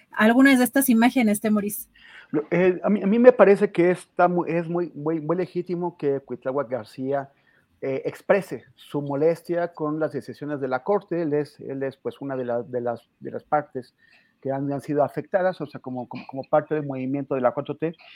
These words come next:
Speaker 2: Pero, eh, es que no, no hay, no hay, no hay que olvidarnos en qué país vivimos.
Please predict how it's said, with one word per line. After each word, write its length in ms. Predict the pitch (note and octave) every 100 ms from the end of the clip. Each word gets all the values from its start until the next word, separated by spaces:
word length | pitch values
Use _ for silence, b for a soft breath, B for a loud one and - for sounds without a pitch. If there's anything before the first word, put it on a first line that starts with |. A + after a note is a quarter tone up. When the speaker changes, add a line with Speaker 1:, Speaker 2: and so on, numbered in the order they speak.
| B B B _ _
Speaker 2:
Pero, 520 | E3 F3+ G3 A3 -
eh, 380 | D3+ C#3+ C#3 C3+
es 180 | C#3 C#3+
que 100 | -
no, 220 | G3+ G#3+ F3
no 180 | E3+
hay, 100 | F#3+
no 100 | F#3
hay, 120 | G#3 F#3
no 80 |
hay 80 | F#3
que 80 | G3
olvidarnos 400 | F#3 C#3+ E3 F3
en 80 | C#3
qué 120 | D#3
país 300 | - C#3+ D3+
vivimos. 540 | C#3 A2+ B2 B2 -